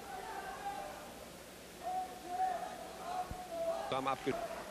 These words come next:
geht man in Klausur. Vier Jahre haben sie auf diesen Tag hingearbeitet. Ein Tag, der für Thomas Zander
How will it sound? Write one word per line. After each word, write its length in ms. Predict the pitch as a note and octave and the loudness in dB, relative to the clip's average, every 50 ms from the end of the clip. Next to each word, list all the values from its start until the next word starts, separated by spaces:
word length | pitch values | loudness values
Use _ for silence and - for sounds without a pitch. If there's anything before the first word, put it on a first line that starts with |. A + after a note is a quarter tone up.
| - - - - - - - - - - - - - | -2 0 0 2 2 2 4 4 4 4 4 4 4
geht 200 | - C#3 D3 - - | 4 4 4 4 4
man 120 | C3+ C3 B2+ | 4 6 6
in 160 | C3 C3 B2+ | 6 4 4
Klausur. 540 | - C3+ B2 B2+ A#2+ A#2 B2 B2 B2 B2 A#2 | 4 6 6 6 6 6 6 8 8 8 6
Vier 360 | - - - - G3+ G#3 G3 | 4 2 2 4 6 6 8
Jahre 400 | F3+ E3+ F3+ F3 E3 D#3+ D#3+ C#3 | 8 8 8 6 8 6 6 6
haben 260 | D3 D3+ D#3 D3 C#3+ | 6 6 6 6 4
sie 260 | C3 C#3 C#3+ C#3 C#3 C3+ | 4 6 8 8 8 8
auf 200 | C3 C3 C3 - - - - - - - - - | 8 8 6 4 2 -6 -8 -8 -8 -2 4 6
diesen 340 | F3+ G#3 F#3 - F3+ D#3+ | 8 8 8 8 6 6
Tag 240 | - D#3+ E3 D3+ - | 6 6 4 4 6
hingearbeitet. 800 | E3 D#3 D3+ D3 D3 C3+ C3+ C3 C3 B2+ B2+ B2 A#2 - A2+ - - - - - - - - - - - - - - - - - - - - - - - - - - - - - - - - - - - - - - - - | 4 6 8 8 8 8 8 8 6 6 6 4 4 2 0 0 0 -4 -4 -2 0 2 4 4 4 4 2 2 2 4 4 4 4 4 2 0 -2 -4 -4 -4 -4 -4 -4 -4 -4 -4 -4 -4 -4 -6 -4 -2 0 2 4
Ein 140 | B2 C3+ B2+ | 4 4 6
Tag, 380 | - F3+ G#3 A#3 B3 - - | 6 6 6 6 6 4 4
der 180 | - F#3 G3 F#3+ | 6 6 6 6
für 100 | - G3 | 6 4
Thomas 440 | - F#3+ G3+ G3 F#3 F3 D#3+ - - | 4 6 6 6 6 4 4 4 4
Zander 580 | F3 D#3 E3 E3+ E3 D#3 D3 C#3 C3 B2+ A#2+ | 4 6 6 8 8 10 10 10 8 8 6